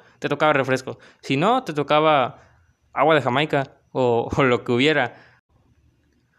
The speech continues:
Muchas veces cuando estamos niños, eh, pasan por nuestra mente pequeña el decir, "Ya quiero ser grande,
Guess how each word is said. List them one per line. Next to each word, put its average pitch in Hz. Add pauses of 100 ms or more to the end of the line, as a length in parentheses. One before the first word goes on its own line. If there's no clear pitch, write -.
(360)
Muchas 165
veces 170
cuando 135
estamos 139
niños, 165 (500)
eh, 107 (100)
pasan 147
por 131
nuestra 117
mente 135 (360)
pequeña 135 (140)
el 123
decir, 120
"Ya 139
quiero 185
ser 165
grande, 151